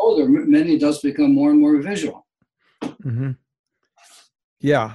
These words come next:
Speaker 2: it's funny because, uh, for years I was writing poetry, and I, and I mean, when you get into, when you get into that combination, you have a certain audio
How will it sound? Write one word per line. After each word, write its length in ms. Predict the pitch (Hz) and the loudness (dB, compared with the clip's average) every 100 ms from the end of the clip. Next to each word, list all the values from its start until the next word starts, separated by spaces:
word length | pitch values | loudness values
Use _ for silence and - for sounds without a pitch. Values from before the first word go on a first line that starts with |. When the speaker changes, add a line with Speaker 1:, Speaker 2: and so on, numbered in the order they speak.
| - | -8
Speaker 2:
it's 200 | 156 - | -8 -6
funny 320 | - 160 143 | -2 -2 0
because, 720 | 131 127 - 135 131 113 - _ _ _ _ _ _ - | -4 -4 0 0 0 -8 -14 _ _ _ _ _ _ -10
uh, 380 | 127 127 127 127 | -6 -4 -4 -6
for 180 | - 143 | -6 -2
years 320 | 143 147 131 | 0 0 0
I 100 | 127 | -2
was 140 | 120 | -2
writing 280 | 127 123 113 | -4 -4 -6
poetry, 540 | 120 143 135 - 120 | -4 -2 -2 -6 -10
and 120 | 117 117 | -8 -10
I, 100 | 120 | -10
and 420 | - 123 120 117 _ _ _ _ | -10 -12 -12 -14 _ _ _ _
I 80 | 131 | -6
mean, 260 | 139 131 131 | -4 -2 -2
when 100 | 131 | -2
you 100 | 131 | -2
get 220 | 147 139 | 0 0
into, 800 | 139 143 - 147 131 131 127 131 | 0 -4 -6 -4 -2 -2 -4 -8
when 280 | - - 131 | -12 -6 -4
you 120 | 127 | -4
get 180 | 127 139 | -2 -2
into 220 | 139 147 131 | -2 -4 -4
that 200 | 123 - | -6 -8
combination, 880 | 139 131 127 127 123 - 127 120 - _ _ _ _ _ | -8 -6 -6 -6 -6 -6 -8 -8 -12 _ _ _ _ _
you 140 | - 143 | -6 -2
have 280 | 160 180 160 | 0 0 0
a 60 | |
certain 500 | 131 170 147 131 131 | -2 -2 -2 -4 -10
audio 880 | - 135 147 147 135 123 120 120 | -6 -2 0 2 0 0 -2 -6